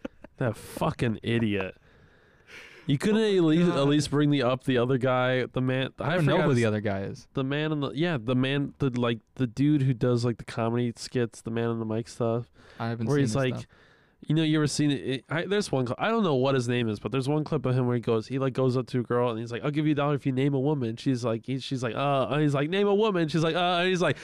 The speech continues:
Speaker 1: "Name a woman." He just starts screaming, like, "Name a woman." And then she does, she's like, "You can't figure it out." She's like, "Damn it." It's so, it's just so dumb. He's like, "Name a woman." And he's like,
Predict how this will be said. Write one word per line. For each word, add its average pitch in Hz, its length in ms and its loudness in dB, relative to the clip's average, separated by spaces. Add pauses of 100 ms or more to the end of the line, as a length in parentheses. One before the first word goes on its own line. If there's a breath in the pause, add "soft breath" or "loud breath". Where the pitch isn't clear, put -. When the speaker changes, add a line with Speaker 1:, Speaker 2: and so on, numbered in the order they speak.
(160 loud breath)
Speaker 1:
"Name 339 200 0
a 311 80 2
woman." 302 300 2
He 254 80 -2
just 233 160 -2
starts - 220 -2
screaming, 262 260 -2
like, 247 160 -2
"Name - 220 -2
a - 80 -2
woman." - 480 0
And 247 160 2
then 233 80 0
she 254 120 -2
does, 233 240 0
she's 233 140 -2
like, 240 200 -2
"You 285 80 0
can't - 300 -4
figure 285 200 -2
it 277 60 -2
out." 269 140 0
She's 359 120 -2
like, 370 180 -2
"Damn 480 260 0
it." 208 200 -2
It's 180 180 -2
so, 220 200 0
it's 190 220 -2
just 339 200 0
so 254 180 2
dumb. 180 480 0 (380 loud breath)
He's - 120 -4
like, - 120 -2
"Name - 240 -2
a 170 60 2
woman." - 400 2 (540 loud breath)
And 190 200 -2
he's 240 160 0
like, 175 120 -2